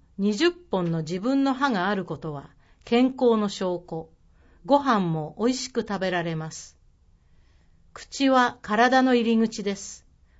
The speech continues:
お口の中をきれいにすることで、生活習慣病予防にもつながります。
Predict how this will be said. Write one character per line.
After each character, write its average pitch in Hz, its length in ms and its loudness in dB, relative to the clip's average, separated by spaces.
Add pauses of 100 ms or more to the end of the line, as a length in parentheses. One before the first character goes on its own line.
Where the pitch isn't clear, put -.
(140)
お 226 140 2
口 - 280 -6
の 311 140 2
中 320 320 0
を 160 100 0
き 269 180 -6
れ 240 180 6
い 170 40 -2
に 156 120 -6
す 175 140 -12
る 175 100 -8
こ 175 120 -8
と 175 140 -8
で、 165 220 -12 (340)
生 277 320 2
活 269 300 -2
習 262 320 -2
慣 254 380 0
病 233 280 4
予 254 140 4
防 180 220 0
に 170 120 -4
も 156 160 -8
つ - 200 -12
な 170 140 -4
が 160 120 -4
り 156 120 -6
ま 147 160 -10
す。 - 280 -20